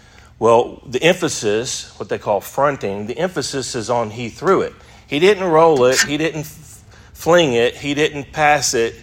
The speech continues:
He threw it. Or if you reverse the order again and you put the object first, right? John, Jackson threw the baseball to. The emphasis is on John. He didn't throw it to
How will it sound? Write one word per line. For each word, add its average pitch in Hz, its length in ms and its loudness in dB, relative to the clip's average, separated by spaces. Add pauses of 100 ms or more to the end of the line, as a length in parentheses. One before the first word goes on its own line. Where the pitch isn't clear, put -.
(540)
He 131 160 -4
threw 135 440 2
it. - 200 -8 (760)
Or 196 240 2
if - 140 -6
you 165 220 -8 (140)
reverse 139 380 -4
the 151 80 -8
order 147 220 -4
again 147 360 -4
and 113 80 -6
you 120 80 -6
put 131 280 -4 (420)
the 139 80 -2
object 143 400 2
first, - 500 -4 (560)
right? 104 240 -6 (380)
John, 131 500 2 (680)
Jackson 127 340 0
threw 120 140 -8
the 110 80 -4
baseball 113 400 -2
to. 78 240 -14 (920)
The 143 100 -4
emphasis 175 440 -2
is 139 120 -4
on 131 440 2
John. 120 320 2
He 110 80 -2
didn't 147 240 0
throw 170 200 0
it 180 120 -6
to 170 160 -6